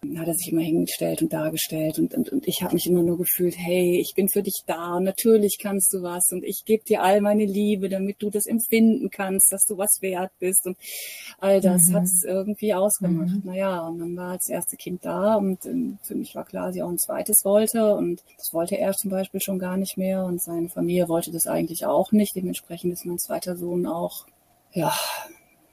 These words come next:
Speaker 1: läuft halt so mit in der Familie. Aber der Prinz ist mein Großer. Und,
Speaker 2: Mhm.
Speaker 1: ähm, ich habe lange, lange
Speaker 2: Mhm.
Speaker 1: gebraucht, um das dann für mich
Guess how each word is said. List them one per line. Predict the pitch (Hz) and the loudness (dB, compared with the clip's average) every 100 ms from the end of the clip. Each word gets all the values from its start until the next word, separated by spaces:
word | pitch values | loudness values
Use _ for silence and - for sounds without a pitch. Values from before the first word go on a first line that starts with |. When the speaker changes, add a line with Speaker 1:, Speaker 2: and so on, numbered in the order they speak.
| _ _ _ _ | _ _ _ _
Speaker 1:
läuft | - 170 - | -4 -4 -4
halt | 175 - | -4 -2
so | 170 | 2
mit | 185 214 | 2 4
in | 208 | 4
der | 208 | 4
Familie. | 214 214 226 240 247 - _ _ _ _ _ _ _ - | 4 6 8 8 6 2 _ _ _ _ _ _ _ -4
Aber | 202 | 0
der | 170 | 0
Prinz | - - 185 180 214 | -2 -2 0 2 2
ist | - | 0
mein | 196 196 | 0 0
Großer. | 233 196 - 156 - - - | 4 4 4 -2 -12 -20 -14
Und, | - - 175 165 | -8 0 2 2
Speaker 2:
Mhm. | |
Speaker 1:
ähm, | 185 196 165 170 - - _ _ _ _ _ _ _ _ _ - | 0 -2 -6 -8 -10 -14 _ _ _ _ _ _ _ _ _ -10
ich | 175 | -2
habe | 165 | 2
lange, | 185 196 | 6 6
lange | 170 175 180 | 8 6 4
Speaker 2:
Mhm. | |
Speaker 1:
gebraucht, | - - 165 185 208 202 | 2 -2 4 4 4 0
um | 180 | -4
das | 190 - | -4 -4
dann | 175 | -4
für | - | -4
mich | 175 175 - - | -4 -2 -6 -10